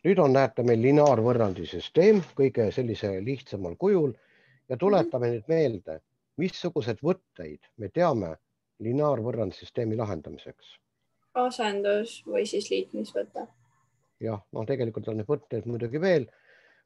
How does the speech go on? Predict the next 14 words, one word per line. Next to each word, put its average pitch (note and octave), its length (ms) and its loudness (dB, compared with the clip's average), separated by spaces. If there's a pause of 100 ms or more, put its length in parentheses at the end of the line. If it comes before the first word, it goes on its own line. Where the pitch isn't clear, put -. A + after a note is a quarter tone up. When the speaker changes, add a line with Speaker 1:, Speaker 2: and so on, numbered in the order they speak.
Speaker 1:
aga D3+ 320 2
nendest, D3+ 440 0
eh, B2 220 4
tea-, B2+ 280 2
sellest, C#3+ 340 -4
eh, A2+ 120 0
piisab. G#2 440 -4 (720)
Kumb G#3 260 8
võte E3 340 2
nendest B2 360 0
kahest D#3 340 0
nüüd B2 140 0
oleks B2 300 0
parem D#2+ 380 0